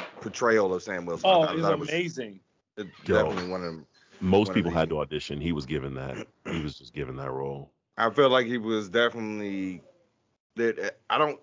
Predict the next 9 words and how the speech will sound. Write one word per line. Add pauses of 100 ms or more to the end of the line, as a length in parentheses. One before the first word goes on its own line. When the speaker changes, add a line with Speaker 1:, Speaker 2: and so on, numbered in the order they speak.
(180)
Speaker 1:
I
couldn't
see
another (480)
character (260)
playing
that
role
besides